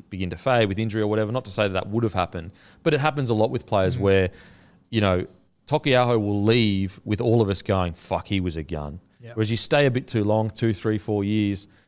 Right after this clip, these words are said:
Speaker 1: you know, there's some players now that a lot of people, like, for example, and I, I still think he has a lot to offer, like, I put the post up with Jesse Bromwich going to the Dolphins, and someone commented, um,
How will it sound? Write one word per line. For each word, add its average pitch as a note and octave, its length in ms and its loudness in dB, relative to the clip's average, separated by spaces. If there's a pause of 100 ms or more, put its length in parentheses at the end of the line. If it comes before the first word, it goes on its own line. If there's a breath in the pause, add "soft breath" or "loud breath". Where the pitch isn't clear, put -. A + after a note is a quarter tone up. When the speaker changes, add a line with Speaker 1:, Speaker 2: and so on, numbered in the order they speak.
(360 soft breath)
Speaker 1:
you A2 80 -6
know, G#2 100 2
there's G#2 160 2
some A2 120 -4
players G#2+ 320 0
now A2+ 220 0
that G2 120 2
a - 20 0
lot G2 140 2
of G2 60 -4
people, F#2+ 360 -4 (220)
like, F#2 200 -2 (880 soft breath)
for E3+ 100 2
example, A2 500 0
and G#2 100 -2
I, - 180 0
I D3 80 2
still A#2+ 180 -4
think G2 160 -4
he G2 80 0
has F#2 100 0
a F#2+ 60 -4
lot F#2 140 -2
to - 100 -4
offer, G#2 200 0
like, F#2 220 2 (800)
I - 40 -8
put C3 120 0
the - 80 -4
post B2 300 2
up G2+ 80 -2
with F#2+ 100 -8
Jesse A2 220 -4
Bromwich F#2+ 320 -4
going F#2+ 200 0
to - 80 -4
the F2+ 120 0
Dolphins, F2 500 -4 (600 soft breath)
and B2 80 -8
someone F3 260 2
commented, A2+ 560 2
um, F#2 400 0